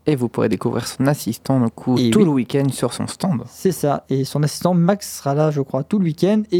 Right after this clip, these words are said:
Speaker 2: il a aussi fait un, euh, petit, euh, one-shot qui sera disponible, dont je n'ai plus le nom malheureusement, mais qui est aussi très bien et que j'ai réussi déjà à faire dédicacer une, une fois parce que, bah,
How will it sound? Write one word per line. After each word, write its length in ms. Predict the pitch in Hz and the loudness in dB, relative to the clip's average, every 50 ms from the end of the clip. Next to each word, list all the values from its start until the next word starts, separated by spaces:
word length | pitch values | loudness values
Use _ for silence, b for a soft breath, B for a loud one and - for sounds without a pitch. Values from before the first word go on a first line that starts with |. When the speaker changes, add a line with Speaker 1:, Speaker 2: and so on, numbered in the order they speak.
| 190 196 185 | 2 2 2
Speaker 2:
il 80 | 151 | 2
a 100 | 143 143 | 2 2
aussi 300 | 147 143 - - - 196 180 | 2 0 -2 -2 -2 -2 -2
fait 320 | - - 175 180 180 196 - | 0 0 0 0 0 0 -2
un, 400 | 160 147 147 156 156 156 151 135 | -2 0 0 2 2 2 2 2
euh, 80 | 127 131 | 0 -2
petit, 480 | - 135 127 - - 180 180 180 165 143 | -4 -6 -6 -4 -2 0 2 2 4 2
euh, 240 | 131 131 127 123 | 2 2 0 0
one-shot 380 | 127 139 151 147 - - 160 180 - _ - - 202 B B B B B B - | 0 0 0 0 -2 -2 -4 -4 -6 _ -12 -14 -14 B B B B B B -18
qui 80 | - | -12
sera 140 | - - 165 | -4 -2 -2
disponible, 360 | 143 - 156 156 185 196 180 156 | -2 0 0 0 2 2 2 2
dont 140 | 165 170 | 0 0
je 120 | 156 151 165 | 0 0 0
n'ai 160 | 160 156 156 - - - _ | 0 0 -2 -4 -8 -16 _
plus 140 | - 254 233 | -2 0 2
le 120 | 208 180 | 2 2
nom 140 | 165 165 170 | 2 0 0
malheureusement, 720 | 165 151 143 147 147 135 131 123 127 131 143 175 196 190 B B B B B B B | 0 -2 0 -2 0 0 -2 -2 0 0 0 0 0 -2 B B B B B B B
mais 120 | 156 160 151 | -2 -2 -2
qui 160 | - - 170 | 0 0 0
est 20 | |
aussi 220 | 160 - - 185 175 | 0 0 -2 -6 -8
très 260 | - - - - 165 | -6 -2 -2 0 0
bien 240 | 147 147 151 170 175 | 0 0 0 0 0
et 80 | 160 | 0
que 60 | 139 | 0
j'ai 100 | 131 127 | 0 0
réussi 300 | 120 127 127 - - 151 | 0 0 -2 -2 -2 -2
déjà 220 | 139 135 131 143 139 | -2 0 0 0 0
à 40 | 135 | 0
faire 120 | 135 127 | 0 0
dédicacer 720 | 131 127 127 123 - 120 117 - - 143 143 139 131 120 117 | 0 0 0 -2 -2 -2 -4 -2 0 0 0 2 0 0 -2
une, 260 | 120 120 131 135 127 131 - | -4 -4 -4 -4 -6 -4 -4
une 100 | 135 123 | -4 -4
fois 200 | - - 160 156 | 0 -2 -2 -2
parce 160 | - 127 - | -4 -8 -10
que, 80 | - - | -10 -8
bah, 220 | - - - - | -8 -8 -10 -10